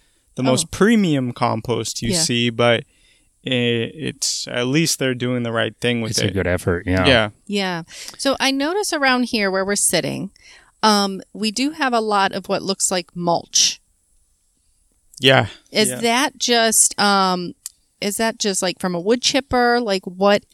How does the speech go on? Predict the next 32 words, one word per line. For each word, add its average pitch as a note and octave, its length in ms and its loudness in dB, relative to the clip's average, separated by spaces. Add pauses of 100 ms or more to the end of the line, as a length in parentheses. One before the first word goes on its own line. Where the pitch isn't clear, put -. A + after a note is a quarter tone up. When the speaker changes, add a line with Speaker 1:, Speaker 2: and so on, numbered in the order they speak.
(160)
Speaker 2:
what G#3+ 180 -4
is A3+ 120 -4
that F#3 180 2
that D#3 100 0
Speaker 1:
Y-, - 40 -6
Speaker 2:
we're D3+ 80 -2
seeing F3+ 260 0
Speaker 1:
y-, E3+ 60 -2
Speaker 2:
around? D#3+ 460 -8
Speaker 1:
yeah, D3+ 420 6
so, C#3 480 4
uh, B2+ 140 8
one C#3 140 4
of E3+ 60 4
my D#3 120 4
neighbors C#3+ 640 4
owns C3 240 2
a B2 80 2
landscaping A#2+ 580 0
business, A#2+ 460 0
and A#2 120 -4
he'll B2+ 160 0
drop A#2 360 2
off A2+ 280 0
loads A#2 440 -2
of A2+ 80 -4
mulch. A2+ 760 -4 (600)
And, A#2+ 600 0
um, A2 500 0 (200)
it's C#3 280 2
just - 500 4 (280)
really, D#3+ 640 0